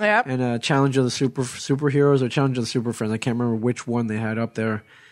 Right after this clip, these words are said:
Speaker 2: And, uh, yeah, we did a little bit of live potting, which was
Speaker 1: S-,
Speaker 2: cool.
Speaker 1: so then we, we did some beer pong.
Speaker 2: And then, uh, yeah, we set up a beer pong tournament.
Speaker 1: Which apparently you have some weird rules of beer pong.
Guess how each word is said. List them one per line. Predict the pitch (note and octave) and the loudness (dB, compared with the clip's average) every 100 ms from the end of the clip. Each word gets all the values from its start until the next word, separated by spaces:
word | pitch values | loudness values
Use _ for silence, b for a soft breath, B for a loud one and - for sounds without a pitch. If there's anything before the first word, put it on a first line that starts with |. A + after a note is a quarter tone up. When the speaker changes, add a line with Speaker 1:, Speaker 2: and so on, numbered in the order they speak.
| b b | b b
Speaker 2:
And, | B2 B2 | 0 2
uh, | A#2+ | 4
yeah, | D#3 E3 | 4 2
we | D#3 | 4
did | D#3 | 4
a | |
little | D3+ | 4
bit | C#3+ C#3+ | 4 2
of | C3+ | 4
live | C3 C3 | 2 0
potting, | C3+ B2 C3 C3+ C3+ - - | 0 -2 -2 -4 -10 -14 -10
which | C3 C#3 | -4 0
was | B2+ | 0
Speaker 1:
S-, | |
Speaker 2:
cool. | - C3+ C3+ C3+ | 0 0 0 -2
Speaker 1:
so | - D4+ | 2 4
then | C#4 D4 | 4 2
we, | E4 | 0
we | C4+ C4 | 0 2
did | D4 | 2
some | - F4 | 4 4
beer | D4 A3+ | 6 4
pong. | A3 G3 A3 D4+ b b b - | 4 2 2 -2 b b b -6
Speaker 2:
And | D3 | 0
then, | E3 | 2
uh, | E3 D#3+ | 4 4
yeah, | G3 | 6
we | E3+ | 4
set | E3 F#3 | 4 4
up | |
a | E3 | 2
beer | C3+ F3+ G3 - | 4 4 4 -2
pong | D3 A#2+ | -4 -4
tournament. | A#2 C3+ | -4 0
Speaker 1:
Which | C4 D4+ | 2 4
apparently | D4+ F4+ B4 B4+ | 4 4 6 6
you | C#4+ D#4+ | 6 4
have | G4+ G4 | 4 2
some | - C4 A#3+ G#3+ A#3 G#3+ | 4 4 4 2 0 4
weird | A#3+ D#4 F#4 F4+ | 6 8 6 6
rules | E4 E4+ D#4+ C4+ | 6 6 4 2
of | A3 | 0
beer | B3 C4+ | 2 2
pong. | A3 E3+ D#3 G3 | 4 2 2 -4